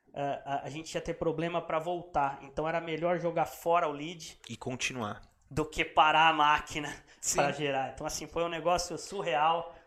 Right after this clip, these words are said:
Speaker 3: Vo-, você
Speaker 1: Eh,
Speaker 3: abordou algo bacana?
Speaker 1: hoje tá todo mundo fazendo lead.
Speaker 3: É.
Speaker 1: Fico feliz que é mais uma das iniciativas criadas na Barella. Ninguém gerava lead. Nós somos o, quem criou a história do lead,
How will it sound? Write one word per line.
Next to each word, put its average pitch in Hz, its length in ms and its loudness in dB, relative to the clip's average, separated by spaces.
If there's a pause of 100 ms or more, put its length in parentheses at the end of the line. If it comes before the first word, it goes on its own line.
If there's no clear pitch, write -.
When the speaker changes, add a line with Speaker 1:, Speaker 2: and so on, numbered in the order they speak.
(120)
Speaker 3:
Vo-, 196 240 -2
você 196 260 8
Speaker 1:
Eh, 233 40 10
Speaker 3:
abordou 208 480 4
algo 156 280 2
bacana? 156 380 0
Speaker 1:
hoje 220 160 6
tá 208 140 4
todo 214 220 -4
mundo 202 200 -8
fazendo 165 400 -2
lead. 180 480 -4
Speaker 3:
É. 175 220 6
Speaker 1:
Fico 175 120 -4
feliz 170 360 0
que - 80 -2
é 156 60 0
mais 170 280 0
uma 180 140 -4
das 160 200 0
iniciativas 160 680 -4
criadas 156 420 2
na 156 100 2
Barella. 143 460 2 (260)
Ninguém 202 360 0
gerava 175 340 6
lead. 156 420 -4 (480)
Nós - 160 -10
somos 170 280 -8
o, 165 200 -8 (200)
quem 175 220 -10
criou 180 520 0
a 190 60 4
história 151 420 2
do 139 100 -8
lead, 139 440 -6